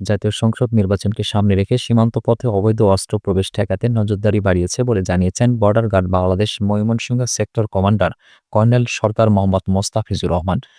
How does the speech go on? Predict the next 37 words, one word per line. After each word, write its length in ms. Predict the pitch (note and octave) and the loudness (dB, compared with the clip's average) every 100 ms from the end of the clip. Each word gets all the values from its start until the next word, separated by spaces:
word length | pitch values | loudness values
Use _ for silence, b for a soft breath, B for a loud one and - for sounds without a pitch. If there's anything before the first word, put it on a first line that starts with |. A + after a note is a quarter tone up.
| b b - | b b -2
বুধবার 300 | A2 G#2+ A2 | 0 2 2
দুপুরে 340 | G#2+ A2 B2 | 2 2 2
বিজিবির 420 | B2 G2+ G2 G#2 - | 2 0 0 -2 -2
সেক্টর 380 | - A2 - B2 | -4 -2 -2 -2
সদর 360 | - G#2 G2+ G2+ | -2 -2 -2 -2
দপ্তরের 440 | G2 - G2+ G2 | -2 -2 -2 0
মাল্টিপারপাস 640 | F#2 F#2+ F#2+ - A2 - A2+ | 2 0 -2 -2 -4 -2 -6
হলে 200 | - G2 | -4 0
আয়োজিত 340 | F2 F2 F2+ - | 0 0 -2 -4
সংবাদ 360 | A#2 - A2+ A#2 | -4 -2 0 0
সম্মেলনে 540 | - - A2 A2+ A2 G2 | -2 -2 2 2 2 2
তিনি 200 | A2 G#2+ | 0 -4
এ 60 | F#2 | -2
কথা 240 | - G2 - | 0 -2 0
জানান। 260 | F2 E2+ E2 - b b b | -2 0 0 -4 b b b
এ 60 | G#2 | -2
সময় 260 | A#2 A#2 B2+ | 0 2 2
কর্নেল 320 | G#2+ A2+ B2 | 4 4 2
সরকার 360 | - G#2 G2+ A2 | 0 -4 0 2
মোহাম্মদ 320 | G#2 G2+ A2 G#2+ | 2 2 0 0
মোস্তাফিজুর 520 | G2 - A2 A2 A2 | -2 -2 -2 -2 0
রহমান 260 | F#2+ G2 G#2+ | 0 0 0
বলেন, 240 | F#2+ G2 B2+ b b b | 2 2 0 b b b
"নির্বাচনকে 480 | G#2+ A2 A#2 C3+ C3 | 0 2 2 0 -2
সামনে 300 | C3 A2 A#2+ | 0 2 2
রেখে 220 | A#2+ A#2 C#3 | 2 0 -2
প্রয়োজনীয় 480 | - G#2 G2+ A2+ A2+ | 0 0 2 2 0
প্রস্তুতি 420 | - - A2 G#2+ | -2 -4 -4 -4
আমরা 180 | G#2 F2+ | -2 0
নিচ্ছি। 340 | F2+ F2+ - - | -2 -4 -6 -4
অস্ত্র 320 | F2+ F#2+ - | -2 -4 0
আসতে 260 | G#2 G#2+ - | 0 0 -4
পারে 180 | A2+ A2+ | -2 0
এমন 200 | A#2+ G2 | 2 0
খবর 300 | F#2+ - G#2 A2 | 0 0 0 0
পাওয়া 200 | G2 F2+ | 2 2
গেছে। 260 | F2 E2+ | 0 -4